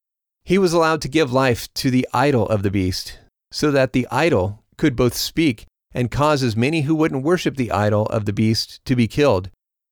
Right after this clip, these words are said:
He makes everyone, the small and the great, the rich and the poor, and the free and the slave, get marks on their right hands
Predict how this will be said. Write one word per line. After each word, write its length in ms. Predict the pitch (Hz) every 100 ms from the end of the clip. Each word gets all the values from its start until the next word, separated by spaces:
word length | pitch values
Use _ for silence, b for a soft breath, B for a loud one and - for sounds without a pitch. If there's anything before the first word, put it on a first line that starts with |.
| _
He 140 | - 156
makes 260 | 160 135
everyone, 540 | 156 156 120 95 95 101
the 80 | 104
small 480 | - 117 123 131
and 160 | 131 127
the 60 | 127
great, 280 | 120 104 101
the 140 | - 104
rich 240 | 151 -
and 140 | - 135
the 60 |
poor, 480 | 127 - 123 98 98 - _ _ -
and 140 | 127
the 60 | 127
free 400 | - 151 185 185
and 160 | 147
the 60 | 165
slave, 480 | - 160 143 101 95
get 160 | 127 110
marks 420 | 123 123 - -
on 120 | - 110
their 120 | 104
right 220 | 113 117
hands 440 | 107 123 104 95